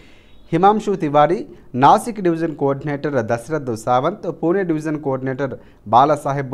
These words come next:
జయరాం దేశ్ముఖ్, ముంబై డివిజన్ కోఆర్డినేటర్ విజయ తానాజీ మోహితే తదితరులు ఉన్నారు. ఇక పార్టీ బలోపేతం కోసం విశేషమైన సేవలు అందించాలని సీఎం కేసీఆర్ వారికి సూచించారు.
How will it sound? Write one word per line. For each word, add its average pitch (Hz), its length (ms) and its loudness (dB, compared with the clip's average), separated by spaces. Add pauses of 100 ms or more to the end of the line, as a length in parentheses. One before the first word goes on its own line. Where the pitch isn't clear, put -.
జయరాం 123 460 -2
దేశ్ముఖ్, 170 500 -8
ముంబై 175 440 0
డివిజన్ 175 420 -2
కోఆర్డినేటర్ 143 580 -2 (320)
విజయ 151 280 0
తానాజీ 151 600 0 (380)
మోహితే 139 360 -4
తదితరులు 123 540 -4
ఉన్నారు. 131 300 -2
ఇక 226 160 -4
పార్టీ 202 380 4
బలోపేతం 170 520 0
కోసం 156 320 -6
విశేషమైన 143 480 -8
సేవలు 131 280 -6
అందించాలని 123 580 -6 (200)
సీఎం 127 180 -4
కేసీఆర్ 143 380 -4
వారికి 123 260 -4
సూచించారు. 104 560 -12